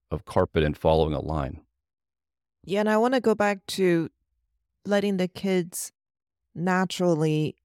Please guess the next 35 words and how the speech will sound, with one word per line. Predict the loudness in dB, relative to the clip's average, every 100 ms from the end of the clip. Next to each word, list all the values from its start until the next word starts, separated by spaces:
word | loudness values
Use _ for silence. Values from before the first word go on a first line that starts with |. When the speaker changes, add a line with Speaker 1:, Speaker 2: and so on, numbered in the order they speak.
| _
Speaker 2:
help | -4 -2 -2
each | -4 -4
other. | -2 0 -2 -4 _ _ _ _ _ -4
I | -2
don't | 0
know | 2 0 0
if | 0 -2 -4 -8
most | -2 0 0
people | -2 2 4
have | 4 0 -8 _ _ _
read | -2 -2 0
that | -2 -2
book, | -2 -2 0
Lore | 0 0
of | -2
the | -6
Flies, | -2 0 0 -2 -4 -10
where | -6 -4
the | -4
kids | -4 -6 -6
were | -4 -2 -2 -4 -10 _ _ -8
alone | -4 0 0 0 0
and | 0 -2 -8 _ _ _ _ _
the | 0 2
social | 0 -2 -2 -2
structure | -2 -4 -2 -2 -2 -4 -6
got | -2 -2 -4 _ _ _ _ _ _ _ _ _ _
horrible | _ -2 0 0
and | 0 -2
violent. | -4 -2 0 -2 -2 -6 _ _ _ _ _ -4
I |
think | 0 0 -2
we, | -4 -2
as | -4 -4
parents, | -2 0 2 0 -6